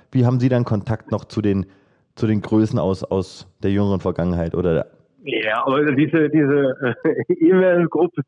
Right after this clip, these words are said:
Speaker 2: die gibt's nicht. Aber, äh, wir, äh, viele Fußballer oder ehemalige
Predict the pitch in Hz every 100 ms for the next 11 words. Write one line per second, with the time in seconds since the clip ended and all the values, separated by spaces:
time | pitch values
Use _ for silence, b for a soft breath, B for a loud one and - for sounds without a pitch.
0 | - 135 139 127 - 139 202 208 - B
1 | B B B 151 139 139 - 156 151 156
2 | 147 151 147 135 - 185 185 165 127 -
3 | 175 190 - 170 170 147 139 113 - 151
4 | 160 147 139